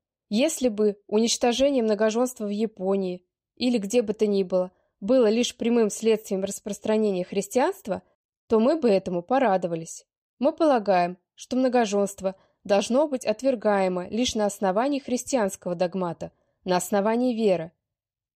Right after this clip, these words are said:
Ибо логика веры такова: мой разум недостаточен, даже и в случае гениальных способностей. А так как разум вообще недостаточен и противоречив до нельзя, то я не выпущу его из железных пределов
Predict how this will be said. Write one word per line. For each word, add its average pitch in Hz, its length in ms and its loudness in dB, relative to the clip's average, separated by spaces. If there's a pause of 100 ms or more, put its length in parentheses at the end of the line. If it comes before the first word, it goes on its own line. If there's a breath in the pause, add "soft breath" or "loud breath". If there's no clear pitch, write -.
Ибо 220 280 4
логика 294 500 0
веры 240 280 0
такова: 202 540 -4 (520)
мой 277 260 4
разум 208 340 2
недостаточен, 196 880 -2 (240)
даже 202 300 2
и - 20 -2
в 208 40 -6
случае 226 360 -2
гениальных 214 500 0
способностей. 175 920 -6 (920)
А 202 100 0
так 226 260 -2
как 220 220 -2
разум 214 320 2
вообще 202 360 0
недостаточен 226 800 -2
и - 180 -8
противоречив 202 800 -2
до 202 140 2
нельзя, 175 440 -2 (500)
то 302 120 4
я 220 340 4
не 202 140 2
выпущу 247 480 -2
его 196 300 2
из 202 240 -4
железных 226 480 0
пределов 196 480 0